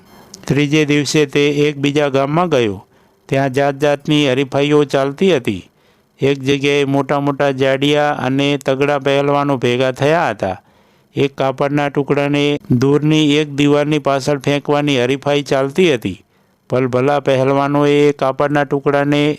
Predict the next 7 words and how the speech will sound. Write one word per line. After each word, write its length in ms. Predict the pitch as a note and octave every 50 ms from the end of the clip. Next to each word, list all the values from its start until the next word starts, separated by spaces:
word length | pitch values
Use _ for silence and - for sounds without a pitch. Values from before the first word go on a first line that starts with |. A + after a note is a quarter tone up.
| _ -
દિવાલ 280 | C3 C3 B2+ D3 D#3 E3+
સુધી 340 | D3+ - - C3+ C3 D3+ D3
પણ 260 | C#3 C#3+ D3 C#3+ C#3
પહોંચાડી 460 | B2+ C3+ C3+ C#3 C3 - C#3+ C#3+ C#3+
શકતા 420 | B2 - C#3+ C3 C3 - C#3+ C#3 C3+
ન 100 | C#3+ E3
હતા. 480 | F3 D#3 C3 A#2+ A2+ - G2 F2 -